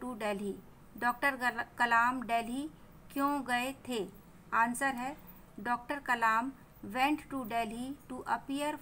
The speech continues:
for the interview at D T D and P Air, Directorate of, Directorate of Technical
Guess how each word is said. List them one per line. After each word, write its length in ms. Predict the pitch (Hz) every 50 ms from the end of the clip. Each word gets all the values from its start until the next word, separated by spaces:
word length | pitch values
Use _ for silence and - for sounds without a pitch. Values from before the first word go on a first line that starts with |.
| -
for 240 | 247 233 233 233 233
the 280 | 226 254 254 240 240 226
interview 520 | - 247 254 247 247 240 269 277 285 269
at 560 | - - 262 240 233 240 - - - 220 208
D 260 | 247 269 277 285 285 277 - -
T 220 | 254 254 254 247 208 208
D 240 | 254 254 262 269 277 - - - - - - - - - - - - - - - - -
and 240 | 233 240 247 262 269 269 - - - - -
P 260 | 302 285 269 262 277 - - - - - - -
Air, 220 | 262 247 208 175 - - - - - - - - - 214
Directorate 840 | 202 247 233 226 233 240 254 254 254 - - 285 285 285 - -
of, 240 | - 247 254 269 285 - - - - - - - - - - - - - - - - - - - - - - - - - - - - - - - - - - - - - - - - - - - - - - - - - - - - - - - - - - - - - - - - - - - - - - - - - - - - - - - - - - - - - -
Directorate 760 | 214 196 247 240 240 262 269 269 - - 277 294 294 285 - -
of 220 | 247 254 262 262 254 - - - - - - - - - - - - - - - - - - -
Technical 600 | 247 226 233 - 269 269 269 - - 285 285 277